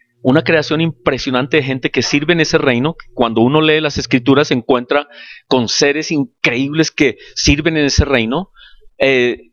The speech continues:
legiones y legiones, cientos de ángeles que Cristo dijo, "Si yo quisiera, podría traer ahoritica mismo ángeles y acabarían con esto", pero no, es que ese no es el propósito. Pero él dijo que tenía autoridad para poderlo hacer.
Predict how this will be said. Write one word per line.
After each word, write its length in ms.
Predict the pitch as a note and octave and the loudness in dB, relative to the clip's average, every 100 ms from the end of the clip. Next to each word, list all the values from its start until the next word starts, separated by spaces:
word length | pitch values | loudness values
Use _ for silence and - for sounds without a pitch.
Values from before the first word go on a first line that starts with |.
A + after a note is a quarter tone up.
| _ - | _ -4
legiones 1000 | C#3+ C#3 A#2+ - B2 F3+ A3+ A3+ G#3+ - | 0 0 -2 -6 0 4 4 2 0 0
y 40 | |
legiones, 500 | D3 C#3+ G#3 G3+ G3+ | 0 0 0 0 0
cientos 640 | - - D#3+ G#3 G#3+ G#3 F#3+ | 0 -2 0 0 0 -2 0
de 120 | F#3+ | 0
ángeles 340 | F3 E3 E3+ - | 0 -2 -4 -6
que 140 | C3+ | -8
Cristo 320 | D#3 E3 F3 | -2 0 2
dijo, 340 | E3+ E3 E3+ - - - - | 2 2 -2 -4 -20 -12 -2
"Si 200 | - G#2+ | 0 2
yo 140 | C#3 | 0
quisiera, 460 | E3+ - E3+ E3+ E3 | -2 0 0 0 0
podría 400 | C#3+ B2+ D3+ E3 | -2 0 -2 0
traer 320 | D3 B2+ D3+ | 0 2 2
ahoritica 440 | D3 B2 B2 D3 | 0 -4 -4 -4
mismo 420 | D#3 D#3+ D#3+ D#3 _ _ _ - | -2 -2 0 -2 _ _ _ -6
ángeles 580 | D#3+ F#3+ D#3 F3 D#3+ C#3+ | -4 -4 -2 0 0 0
y 60 | |
acabarían 580 | B2+ B2 A2 G#2 C#3 F3 | 0 2 0 2 0 -2
con 240 | D#3 B2 B2+ | -2 0 0
esto", 320 | D#3+ - - | 0 0 2
pero 360 | A#2+ G#2 F#2 _ _ _ - | 2 2 -2 _ _ _ -6
no, 300 | A2 D3 C#3 | 0 0 0
es 120 | - | -2
que 160 | C#3 | 0
ese 180 | B2+ C#3+ | 0 -2
no 160 | C3+ C3+ | -4 -4
es 120 | C3 | -6
el 80 | B2 | -6
propósito. 540 | B2 C#3+ C#3+ - - _ - - _ _ _ _ _ | -4 -4 -6 -8 -14 _ -20 -20 _ _ _ _ _
Pero 180 | - G#2 | 0 0
él 80 | A#2+ | 0
dijo 220 | D#3 D#3+ | -2 -2
que 100 | B2+ | -4
tenía 460 | - G#2 G#2+ B2+ C#3+ | -2 0 2 0 -2
autoridad 720 | A#2+ A2 - G#2 F#2+ G2 A#2+ | 0 -2 0 0 2 0 0
para 200 | D3+ C#3 | -2 -4
poderlo 320 | - G#2 G#2+ A2 | 0 0 0 -2
hacer. 420 | - C#3 F2 | 0 0 -2